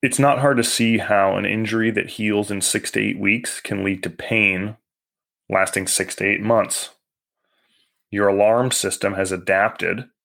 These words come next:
and it thinks it's keeping you safe. But again, it can't tell whether the house is on fire or the steak is just well done. I'm gonna stop.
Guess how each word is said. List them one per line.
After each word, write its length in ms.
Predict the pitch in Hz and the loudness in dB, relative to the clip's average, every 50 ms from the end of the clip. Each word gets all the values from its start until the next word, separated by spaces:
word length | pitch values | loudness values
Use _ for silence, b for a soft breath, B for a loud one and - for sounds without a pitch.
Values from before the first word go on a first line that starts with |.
| _ _ _ - | _ _ _ -6
and 100 | 110 107 | -4 -4
it 100 | 104 - | -4 -6
thinks 380 | - - 113 117 113 107 - - | -4 -2 0 0 0 -2 -4 -6
it's 160 | 104 - - | -4 -6 -6
keeping 400 | - - 98 92 - 90 85 87 | -8 -6 -8 -8 -6 -8 -8 -8
you 120 | 85 90 | -8 -6
safe. 540 | - - - 123 110 92 - - - - - _ _ _ _ _ _ _ _ - | -6 -2 0 0 0 0 -2 -6 -12 -18 -20 _ _ _ _ _ _ _ _ -4
But 100 | - 92 | -2 0
again, 480 | 98 95 113 113 104 95 92 95 - _ _ _ _ _ _ _ _ _ _ _ _ - | 0 2 2 2 2 2 0 -2 -6 _ _ _ _ _ _ _ _ _ _ _ _ -2
it 200 | 131 127 - - | -2 -2 -2 -4
can't 380 | - - 127 120 - - - - | -6 -2 0 0 0 -2 -4 -2
tell 540 | - 135 131 117 101 92 90 87 - _ _ _ | 2 4 4 4 4 2 2 -2 -4 _ _ _
whether 240 | - 98 92 101 98 | -6 -4 -2 -2 0
the 120 | 92 92 | -2 -2
house 340 | 87 - - 95 92 - - | -4 -2 -2 -2 -2 -2 -4
is 100 | 117 113 | -2 0
on 180 | 120 113 113 113 | 2 0 0 -2
fire 580 | - - 113 110 110 110 113 117 117 117 _ _ _ _ _ _ - | 0 0 2 4 4 4 4 2 0 -4 _ _ _ _ _ _ -8
or 80 | - 92 | -2 -2
the 100 | 101 - | -2 -2
steak 400 | - - - 110 104 107 - 95 | -2 -2 0 0 0 0 0 -2
is 120 | 95 92 | -4 -2
just 280 | - - 90 - - 95 | -2 -4 -4 -4 -2 0
well 220 | 95 92 90 87 | 2 2 2 2
done. 340 | 87 98 92 87 - - - _ _ _ _ _ _ _ _ _ _ _ _ _ _ _ _ _ _ _ _ _ _ _ _ _ _ _ _ _ _ - _ _ _ _ _ _ _ _ _ _ - | 2 0 0 0 -2 -6 -14 _ _ _ _ _ _ _ _ _ _ _ _ _ _ _ _ _ _ _ _ _ _ _ _ _ _ _ _ _ _ -20 _ _ _ _ _ _ _ _ _ _ -2
I'm 100 | 120 104 | -2 0
gonna 100 | 113 120 | 0 0
stop. 500 | 123 - - 95 92 101 - - _ _ | 0 2 2 2 2 2 0 -2 _ _